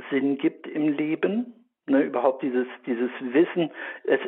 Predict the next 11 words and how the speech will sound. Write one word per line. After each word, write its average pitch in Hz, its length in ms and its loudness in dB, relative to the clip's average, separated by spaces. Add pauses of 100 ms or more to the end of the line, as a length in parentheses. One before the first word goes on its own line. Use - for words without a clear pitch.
ist - 300 2
potenziell 151 640 2
erreichbar, 143 1000 0 (160)
das 131 180 0
ist - 160 -4
erstmal 139 340 2
wichtig 139 280 -2 (120)
zu 147 120 -6
wissen. 147 320 -2 (560)
Und, 147 400 4 (340)
ähm, 131 440 4